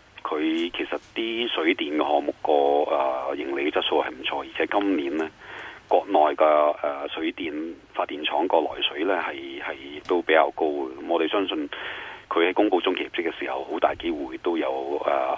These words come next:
upside earning surprise 咯。噉對股價都有正面嘅幫助。另一方面，亦都，呃，因為佢哋同中國中核嗰邊係，呃，合併啦。噉合併完成咗之後，其實內部都有個，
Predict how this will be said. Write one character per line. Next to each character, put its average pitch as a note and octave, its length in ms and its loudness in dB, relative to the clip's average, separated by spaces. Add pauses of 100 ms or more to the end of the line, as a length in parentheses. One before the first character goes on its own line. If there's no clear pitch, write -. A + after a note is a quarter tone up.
upside D#2 420 2
earning D2+ 260 0
surprise C#2+ 560 -8
咯。 - 80 -12 (100)
噉 E2 120 -4
對 - 140 2
股 - 180 -4
價 - 200 0
都 D#2 80 0
有 C#2 140 0
正 C#2+ 180 -6
面 C2 180 -10
嘅 C#2 100 -8
幫 D2+ 220 0
助。 - 80 0 (380)
另 F2+ 180 4
一 F#2+ 60 4
方 G#2 120 6
面， F2+ 140 2 (160)
亦 D2+ 80 -4 (140)
都， G#2 240 6 (540)
呃， C#2+ 320 2
因 A2 260 2
為 D2+ 300 2
佢 D2+ 240 -4
哋 C#2+ 400 -6
同 - 140 -12 (220)
中 G2+ 240 0
國 E2+ 180 0 (360)
中 A2 180 4
核 F#2 220 2
嗰 E2 180 0
邊 F#2 240 2
係， - 320 -4
呃， C#2 880 0 (120)
合 - 140 -2 (100)
併 F2+ 220 2
啦。 D#2 280 0
噉 E2+ 100 2
合 - 180 4
併 D#2+ 240 -4
完 - 140 -6
成 C#2 180 -4
咗 E3 160 4
之 F#2+ 120 2
後， C#2+ 100 2
其 - 80 -6
實 - 160 0
內 D2 60 2
部 C#2 340 -2 (160)
都 F#2+ 320 4
有 D2 260 -2
個， - 100 2